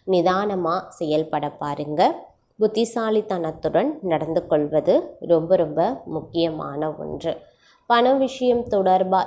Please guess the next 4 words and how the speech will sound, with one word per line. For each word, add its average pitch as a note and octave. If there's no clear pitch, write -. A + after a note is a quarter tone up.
எடுக்கக்கூடிய F3+
சில F#3+
முக்கியமான E3+
முடிவுகள்ல E3